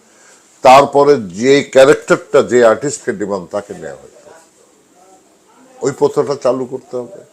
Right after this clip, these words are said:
এখনো ভালো ডাইরেক্টর আছেন, ফাইন্যান্সের অভাবে, তারপরে সিনেমা হল নাই, গুড, গুড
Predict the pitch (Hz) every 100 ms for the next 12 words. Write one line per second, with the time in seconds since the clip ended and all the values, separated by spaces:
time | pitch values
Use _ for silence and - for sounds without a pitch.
0 | _ _ _ _ _ _ _ - 117 131
1 | 156 131 120 135 127 123 117 - 120 113
2 | - 139 - - _ _ - - 117 123
3 | 135 131 127 117 110 101 107 110 110 -
4 | 113 120 117 - 127 127 123 120 120 113
5 | 110 104 104 127 - _ _ _ - _
6 | 113